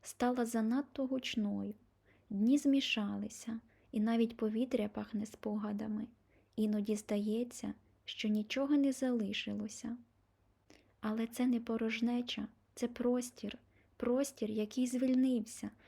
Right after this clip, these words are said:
щоб ти могла наповнити його собою. Ти не втратила себе, ти повертаєшся до себе.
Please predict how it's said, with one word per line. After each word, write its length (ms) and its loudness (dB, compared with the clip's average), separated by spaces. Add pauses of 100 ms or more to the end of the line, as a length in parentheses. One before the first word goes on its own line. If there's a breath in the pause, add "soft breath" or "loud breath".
(140 soft breath)
щоб 300 0
ти 180 2
могла 340 4
наповнити 680 4
його 320 2
собою. 760 2 (540 soft breath)
Ти 120 6
не 100 10
втратила 640 0
себе, 560 -4 (360)
ти 120 2
повертаєшся 920 0
до 160 0
себе. 540 -4